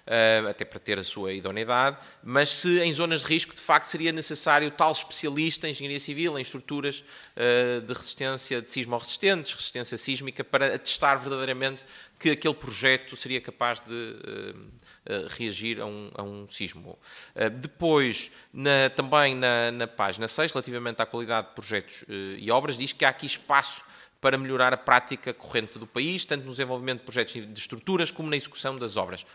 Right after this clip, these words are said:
Ora, o que é que se quer dizer exatamente com isto?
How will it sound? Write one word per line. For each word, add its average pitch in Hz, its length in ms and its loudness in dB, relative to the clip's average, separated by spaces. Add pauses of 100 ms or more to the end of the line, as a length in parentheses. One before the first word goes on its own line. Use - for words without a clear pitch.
Ora, 135 160 6
o 107 60 -2
que - 140 -4
é - 20 -2
que - 160 -8
se 139 420 -6 (240)
quer 131 160 2
dizer 131 240 -2
exatamente 127 560 -4
com 131 180 -8
isto? - 280 -6